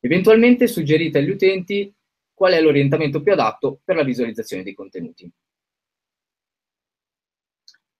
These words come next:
È importante far abilitare agli utenti la geolocalizzazione per offrire loro dei servizi personalizzati, chiaramente qualora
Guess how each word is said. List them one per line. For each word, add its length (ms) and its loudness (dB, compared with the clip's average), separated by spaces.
È 100 -6
importante 500 0
far 140 0
abilitare 600 -2
agli 140 -2
utenti 400 -2
la 160 0
geolocalizzazione 1040 -4
per 100 0
offrire 320 0
loro 380 0
dei 100 -4
servizi 800 -6
personalizzati, 1080 -4
chiaramente 420 -2
qualora 500 0